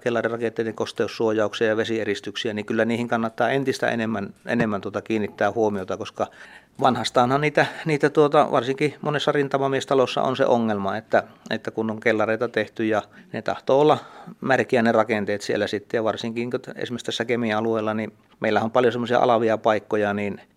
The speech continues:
ihan tuota omakohtaisia kokemuksia on, kun on joskus käynyt noissa kellari-, kellarillisissa rintamamiestaloissa, kun niiden lattian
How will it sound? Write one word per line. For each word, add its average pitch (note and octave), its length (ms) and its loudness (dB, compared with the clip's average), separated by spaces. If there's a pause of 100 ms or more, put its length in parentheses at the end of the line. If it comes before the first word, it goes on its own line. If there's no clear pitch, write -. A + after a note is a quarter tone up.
(200)
ihan A#2+ 220 -2
tuota A#2+ 360 0 (160)
omakohtaisia C3 580 0
kokemuksia C3+ 600 2
on, B2 140 2
kun A2+ 160 -4
on G#2+ 120 -2
joskus G#2 280 -6
käynyt G#2+ 300 -2
noissa G#2 220 -6
kellari-, G#2 440 -4 (240)
kellarillisissa A2+ 540 2
rintamamiestaloissa, A2 840 0
kun G#2+ 360 -4
niiden A2+ 440 -4 (260)
lattian A2+ 560 0